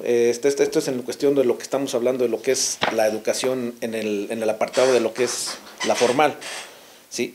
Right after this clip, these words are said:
Hay, hay otra, otra disposiciones ahí que también manejamos, que sea la educación ambiental no formal, que es también a, por ejemplo, a los comerciantes, a cualquier ciudadano también, este, se le dé educación ambiental. Eh, ¿en qué sentido, eh, presentamos esta iniciativa?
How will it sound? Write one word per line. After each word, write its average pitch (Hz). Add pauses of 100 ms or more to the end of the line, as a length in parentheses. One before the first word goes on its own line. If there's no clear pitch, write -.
Hay, 135
hay 135
otra, 127
otra 131
disposiciones 127
ahí 123
que 135
también 127
manejamos, 123
que 110
sea 117
la 107
educación 113
ambiental 113
no 123
formal, 127 (520)
que 123
es 123
también 123
a, 104 (220)
por 107
ejemplo, 120
a 107
los 101
comerciantes, 107
a 101
cualquier 135
ciudadano 120
también, 110 (540)
este, -
se 107
le 107
dé 113
educación 113
ambiental. 101 (720)
Eh, 113
¿en 110
qué 156
sentido, 143
eh, 117
presentamos 120
esta -
iniciativa? 139